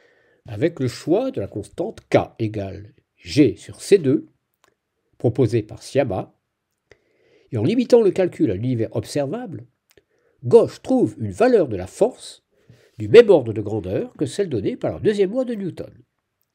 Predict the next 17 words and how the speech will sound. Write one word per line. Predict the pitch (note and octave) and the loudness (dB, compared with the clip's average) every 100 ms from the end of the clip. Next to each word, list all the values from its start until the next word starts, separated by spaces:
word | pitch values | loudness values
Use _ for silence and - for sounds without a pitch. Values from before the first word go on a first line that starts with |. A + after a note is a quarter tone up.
| _ _ _ _ _ _ _ _ _ _ _ _ _ | _ _ _ _ _ _ _ _ _ _ _ _ _
Pour | - - | -10 -2
conclure | C4+ C4+ C#4+ | -2 0 -2
cette | - E3+ | 0 -4
vidéo, | C3+ G2 F#2+ B2+ C4 _ _ _ _ _ _ _ _ - | -2 -4 -2 -2 -4 _ _ _ _ _ _ _ _ -4
calculons | A#3 - A3 B2 | -2 0 2 2
l'ordre | A3 G#3 C3+ | 2 0 -2
de | |
grandeur | A2+ D#3 A#3 G3 C4+ C4 | -2 0 2 2 2 -2
de | A2+ | -4
l'accélération | G3+ - G#3 F#3 F3 A2+ | -4 -2 -4 -4 -6 -8
centrifuge | - A3 - F#3 - A#2+ | -6 -8 -6 -8 -6 -6
d'une | G2 | -8
galaxie | A2+ D#3+ C3 - E3 A#3 | -2 0 -2 -6 -12 -12
liée | G#3 G3+ | -8 -4
à | F#3 | -4
sa | - | -4
rotation. | B2+ A#2+ F#2+ - | -6 -8 -12 -18